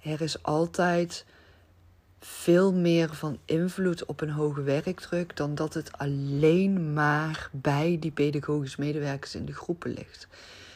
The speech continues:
Die pedagogische medewerkers, die hebben behoefte aan de juiste uitleg, de juiste handvaten, de juiste ondersteuning, de juiste hulp. Dus de juiste vragen die gesteld mogen gaan worden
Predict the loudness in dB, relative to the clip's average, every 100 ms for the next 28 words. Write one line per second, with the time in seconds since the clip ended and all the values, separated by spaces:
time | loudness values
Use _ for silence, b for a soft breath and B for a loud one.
0 | B -16 0 2 2 2 2 0 -2 0
1 | 2 2 2 0 -2 -8 -6 -4 -2 -4
2 | -4 -4 -2 0 0 -2 -10 -10 -10 -12
3 | B B B B B _ -2 0 0 -2
4 | -4 0 2 2 0 -6 -6 -6 -6 -8
5 | -10 -10 -8 -4 0 0 -2 -4 -2 -4
6 | -4 -8 -10 -10 -10 -12 -12 -10 -6 0
7 | 0 0 -2 -8 -8 -10 -10 -8 -6 -6
8 | -10 -10 -12 -8 -2 -2 -2 -6 -4 -4
9 | -4 -8 -16 B B B B B _ -4
10 | 2 2 2 -2 -4 -6 -8 -4 0 2
11 | 2 -2 -4 -6 -8 -14 -4 2 2 0
12 | -2 -6 -8 -10 -8 -8 -4 -2 -4 -4
13 | -2 -2 -6 -8 -8 -8 -10 -10 -14 -18